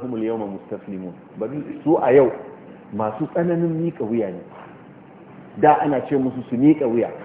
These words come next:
suna cewa ba za su yi ba. Amma su a wannan rana, a wannan rana da suke cikinta, mustaslimun. Al-istislam ya fi ƙarfin al-islam wajen shidda. Wato masu isa matuƙa ne wajen miƙa wuya.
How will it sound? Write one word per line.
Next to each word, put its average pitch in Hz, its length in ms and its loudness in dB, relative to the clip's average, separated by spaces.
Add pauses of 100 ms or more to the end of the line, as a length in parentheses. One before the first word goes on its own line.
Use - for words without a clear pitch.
(640)
suna 131 260 6 (120)
cewa 113 260 8
ba 101 240 -2
za 151 140 4
su - 160 -8
yi 90 80 -10
ba. 92 80 -12 (520)
Amma 139 380 4
su 262 160 10
a - 100 4
wannan 160 380 8
rana, 117 400 2 (540)
a 123 100 0
wannan 185 540 6
rana 117 580 -2
da 110 160 -8
suke - 300 -6
cikinta, 127 420 -4 (400)
mustaslimun. 123 920 0 (340)
Al-istislam 147 960 -2 (300)
ya 151 160 2
fi 151 80 -6
ƙarfin 151 420 -2
al-islam 117 640 -4 (260)
wajen 113 280 0 (100)
shidda. 101 260 -4 (540)
Wato 117 300 4
masu 113 380 -2
isa 123 280 -4
matuƙa 123 480 -2
ne 110 160 0
wajen 107 320 0
miƙa 113 280 -2
wuya. 90 200 -6